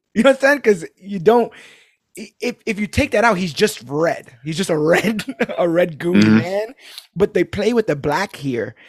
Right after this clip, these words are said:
Speaker 1: in the shadows, in the curls, in the teeth, in the eyes, and it really makes him look horrifying. And I don't know how well that's going to translate when, we've seen some clips of him, but I don't think it's gonna be a one-for-one match when he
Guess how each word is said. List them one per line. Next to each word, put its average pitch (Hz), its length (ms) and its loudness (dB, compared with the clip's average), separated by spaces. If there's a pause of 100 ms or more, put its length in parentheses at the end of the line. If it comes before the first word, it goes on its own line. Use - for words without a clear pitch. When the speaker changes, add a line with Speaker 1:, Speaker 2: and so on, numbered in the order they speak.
(220)
Speaker 1:
in 170 160 -2
the 165 80 0
shadows, 147 760 -2
in 165 120 -6
the 151 100 -6
curls, 147 720 -2
in 156 200 -6
the 147 60 -4
teeth, 147 520 -4
in 139 100 -6
the 147 140 0
eyes, 131 500 -2 (320)
and 160 100 -4
it 156 120 0
really 175 240 -2
makes 160 320 -4
him 143 440 -6
look 160 220 -4
horrifying. 113 680 -4
And 117 120 -10
I 143 160 -2
don't 160 180 -4
know 147 400 -2 (300)
how 143 180 -6
well 139 180 -2
that's 131 200 -6
going 135 160 -8
to 120 40 -10
translate 123 680 -8
when, 120 400 -8
we've 170 180 -2
seen 277 160 0
some 233 160 -2
clips 175 260 -4
of 156 100 -10
him, 117 180 -8 (320)
but 139 100 -8
I 151 80 0
don't 156 140 -4
think 156 160 -8
it's 135 80 -8
gonna 135 180 -6
be 135 180 -6
a 120 160 -8
one-for-one 127 600 -10
match 123 320 -8
when 110 140 -10
he 110 400 -12